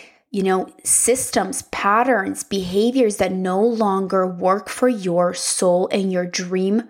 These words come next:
reality. You're going to grab a piece of paper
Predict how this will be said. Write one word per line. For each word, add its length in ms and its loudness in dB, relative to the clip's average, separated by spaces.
reality. 720 -4
You're 140 2
going 320 2
to 280 2
grab 320 0
a 60 0
piece 240 -4
of 80 -6
paper 560 -6